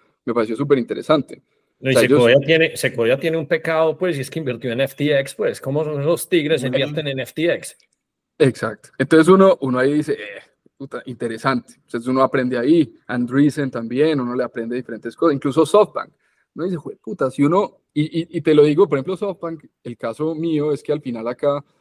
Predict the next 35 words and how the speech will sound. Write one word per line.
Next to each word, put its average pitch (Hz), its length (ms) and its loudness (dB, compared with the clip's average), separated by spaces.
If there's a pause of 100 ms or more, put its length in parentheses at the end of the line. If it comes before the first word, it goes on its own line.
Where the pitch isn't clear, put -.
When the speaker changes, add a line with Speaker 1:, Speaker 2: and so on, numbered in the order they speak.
(340)
Speaker 1:
yo 131 180 -2
soy 147 380 2
en 151 100 -4
este 147 180 -8
momento 127 260 -4
la 147 120 0
cabeza, 120 420 -4
obviamente 135 320 -2
tengo 143 460 0
gente 139 280 -2
detrás 135 540 0
y, 120 380 -10
y 120 40 -14
un 117 160 -14
padrino 139 460 2
grande 135 300 -6
también 123 240 -10
en 123 60 -10
la 135 80 -8
familia 120 440 -10
que 131 160 -6
es, - 240 -14 (300)
es 113 120 -6
el 120 100 0
que 147 100 2
me 123 100 4
ha 113 140 2
hecho, 131 240 -2
pues, 139 180 2
crecer 143 320 2
y 135 140 -2
me 127 100 -2
dio 117 140 0
las 127 200 4
alas, 139 320 2